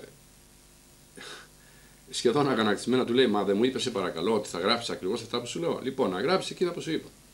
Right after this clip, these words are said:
Ότι το επάγγελμά μου στον κόσμο ήταν αμαρτωλός και εδώ συνεχίζω να είμαι αμαρτωλός». Αυτό βέβαια θέλει να δείξει την ταπεινότητα και το ότι ο άνθρωπος δεν πρέπει να σηκώνει ανάστημα μπροστά στο Θεό και να λέει ότι αξίζει τη σωτηρία του,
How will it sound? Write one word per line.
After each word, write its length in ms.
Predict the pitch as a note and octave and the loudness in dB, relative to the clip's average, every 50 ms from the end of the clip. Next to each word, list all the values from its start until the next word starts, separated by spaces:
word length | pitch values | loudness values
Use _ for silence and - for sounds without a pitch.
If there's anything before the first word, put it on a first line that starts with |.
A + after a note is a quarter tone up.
| - - - - - - - - - - - - - - - - - - - - - - - - - - - - - | -20 -20 -20 -20 -20 -20 -20 -20 -20 -20 -20 -20 -20 -20 -20 -20 -20 -20 -20 -20 -20 -20 -20 -20 -20 -20 -20 -12 -6
Ότι 220 | G2 G#2 G#2 G#2 | -4 -2 0 0
το 120 | F#2+ G2 F#2+ | 0 0 -2
επάγγελμά 400 | F2 - C#3+ B2+ A#2 A2+ A2+ A2+ | 0 0 0 2 2 2 2 0
μου 80 | G#2+ | 0
στον 140 | G2+ G#2+ G2+ | -2 0 2
κόσμο 160 | G2+ G2+ G2 | 2 2 2
ήταν 140 | F#2+ F2+ F2 | 0 -2 -4
αμαρτωλός 400 | E2+ E2+ E2 - G#2 B2+ D#3+ - | -6 -6 -6 -4 -2 -2 -2 0
και 100 | - - | 0 0
εδώ 140 | A2 C#3 B2+ | 0 0 0
συνεχίζω 400 | - B2 A2+ G2 - C3 A#2 A2+ | -2 -2 -4 -2 -2 -2 -2 0
να 100 | G2+ G2 | 0 0
είμαι 140 | A2+ A2+ G2+ | 0 -2 -2
αμαρτωλός». 480 | F#2 F#2 E2+ - E2 D#2 D2+ - - - - - - - - - - - - - - - - - | -4 -4 -6 -6 -8 -8 -8 -10 -12 -18 -20 -20 -20 -20 -20 -20 -20 -18 -16 -16 -16 -14 -8 -4
Αυτό 220 | C3 C3 - F#3+ | 0 4 6 8
βέβαια 240 | F#3+ F#3 F#3 F3 D3+ | 8 8 8 6 6
θέλει 140 | E3 E3 D#3+ | 6 4 4
να 100 | D3+ B2+ | 4 4
δείξει 440 | C3 D3 D3 - F3 E3+ F#3+ - - - - - - - - - - - - - - - - | 4 2 2 2 0 -2 -2 -4 -8 -16 -20 -20 -20 -20 -20 -20 -20 -20 -20 -20 -20 -16 -8
την 100 | A#2 G2+ | -2 0
ταπεινότητα 720 | G2+ G2 - G2 G#2+ C3 C3+ A2+ G2 - - - - - - - - - - - - | 0 0 2 2 2 2 2 0 -2 -4 -4 -4 -4 -6 -8 -14 -20 -20 -20 -20 -10
και 160 | - - A2 G2+ | -2 0 2 4
το 160 | - G#2+ G#2+ | 4 4 4
ότι 380 | G#2 G2+ - G2+ G2 G2+ - - | 4 4 2 0 0 0 -2 -2
ο 80 | A#2+ A#2 | -2 -2
άνθρωπος 340 | B2+ C3 C#3 - - C#3 A#2+ | 0 0 0 0 0 2 2
δεν 100 | C3 B2+ | 2 2
πρέπει 240 | C3 A#2+ A2 G#2+ | 4 2 2 2
να 120 | G2+ G2 F#2+ | 2 -2 -2
σηκώνει 560 | - - - - - - G#2 F#2+ F2+ E2+ D#2+ - - - - - - - - - - - - - | -4 -6 -10 -6 -2 0 0 0 0 -4 -6 -8 -14 -20 -20 -20 -20 -20 -20 -20 -20 -20 -16 -10
ανάστημα 560 | F2+ F#2 G2 A#2 A#2+ A2+ - G#2+ F#2 E2+ E2+ | -6 -2 0 2 2 0 0 -4 -4 -6 -4
μπροστά 300 | E2+ F2 F#2 F#2+ - G2+ | -4 -6 -6 -4 -2 -4
στο 140 | - - F#2 | -4 -4 -4
Θεό 180 | D#2+ F#2 G#2+ G#2+ | -2 -2 -2 -2
και 120 | G2 F#2+ | -2 -4
να 140 | F2+ F2+ F2+ | -4 -2 0
λέει 160 | G2 A2 G#2+ | 2 2 4
ότι 200 | G2 F#2 - F#2 | 2 2 0 -2
αξίζει 420 | F2 - - - D3+ C3+ A#2 G#2 F#2+ | -4 -2 -2 0 2 2 2 2 0
τη 100 | F#2+ F2 | -6 -6
σωτηρία 440 | - F#2+ F#2 F#2 G#2 C3+ C3 - | -8 -6 -2 0 2 4 4 2
του, 180 | - E2+ D#2+ | 2 -2 -6